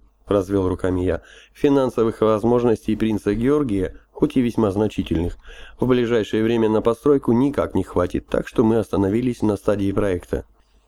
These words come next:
«Как?» чуть не подпрыгнул Кайзер. «Это не просто модель, а сделанная по уже существующему проекту?» «Ну, конечно, стал бы я дарить вашему величеству плод каких-то беспочвенных фантазий»,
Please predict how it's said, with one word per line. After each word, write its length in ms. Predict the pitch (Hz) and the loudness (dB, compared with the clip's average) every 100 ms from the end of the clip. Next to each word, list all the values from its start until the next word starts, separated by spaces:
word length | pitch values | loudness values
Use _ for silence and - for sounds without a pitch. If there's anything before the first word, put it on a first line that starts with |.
| _ | _
«Как?» 600 | - 190 - - - - _ _ _ | 0 2 2 -4 -8 -18 _ _ _
чуть 180 | - 107 | -4 0
не 120 | 107 | 0
подпрыгнул 500 | 95 104 107 98 95 | 0 0 0 2 0
Кайзер. 400 | - 90 90 82 - - - | 2 0 0 -6 -8 -12 0
«Это 480 | 123 127 107 101 92 | 2 2 0 0 2
не 200 | 127 120 | 2 4
просто 400 | 139 123 - 120 | 2 2 0 0
модель, 440 | 120 120 151 208 | 0 2 0 0
а 160 | - 147 | 0 -2
сделанная 560 | 135 156 147 143 135 | 0 0 2 0 0
по 100 | 139 | 2
уже 420 | 139 143 147 107 | 4 4 2 0
существующему 920 | - 170 - 196 - 185 107 - 120 120 | -2 -4 -2 -6 0 2 2 0 0 2
проекту?» 640 | 113 117 226 - - - _ _ _ - _ _ - | 2 2 0 0 0 0 _ _ _ -20 _ _ 0
«Ну, 240 | 135 127 | 2 2
конечно, 580 | - 113 104 110 131 110 - | 2 0 2 0 0 -2 -6
стал 300 | - 175 131 | 0 0 2
бы 100 | 113 | 0
я 140 | 107 | 0
дарить 260 | 104 104 101 | 0 0 2
вашему 340 | 107 - 110 | 0 2 0
величеству 600 | 107 123 160 - - 113 | 2 0 -2 -4 -2 -2
плод 220 | 104 123 | 0 -2
каких-то 460 | - 113 110 - 110 120 | -2 -6 -2 -2 -2 -2
беспочвенных 680 | 139 - 127 - 117 120 | -4 0 0 0 0 0
фантазий», 540 | - 160 151 104 85 | 0 0 0 -2 -4